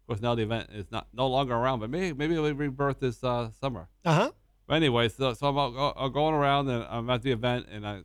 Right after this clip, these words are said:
Speaker 1: there was this lady singing over at the Y M C A. You know, I, I didn't know who the hell, who the heck she was.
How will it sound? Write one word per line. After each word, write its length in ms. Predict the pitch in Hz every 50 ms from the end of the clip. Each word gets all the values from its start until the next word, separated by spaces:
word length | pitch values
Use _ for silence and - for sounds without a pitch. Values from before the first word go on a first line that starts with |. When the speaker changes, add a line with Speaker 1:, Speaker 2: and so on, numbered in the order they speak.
| _ _ _ _ _ _ _ 90
Speaker 1:
there 100 | 101 107
was 100 | 104 98 95
this 100 | 101 98 87 104
lady 220 | 117 127 131 127
singing 280 | - - 131 131 127 120
over 220 | 120 123 120 117
at 40 | 104
the 60 | 113
Y 140 | 113 120 131
M 100 | 139 139
C 160 | - - 147 151
A. 100 | 170 160
You 100 | 113 98
know, 120 | 107 110 113
I, 160 | 113 117 - -
I 100 | - 113
didn't 200 | 117 123 127 117
know 140 | 120 123 117
who 120 | 107 110 104
the 100 | 98 98
hell, 240 | 90 104 - - - _ _ _ _ _ -
who 140 | - 202 214
the 140 | 180 147 117
heck 180 | 127 156 147
she 140 | - - 139
was. 440 | 131 135 151 160 135 131 123 120 -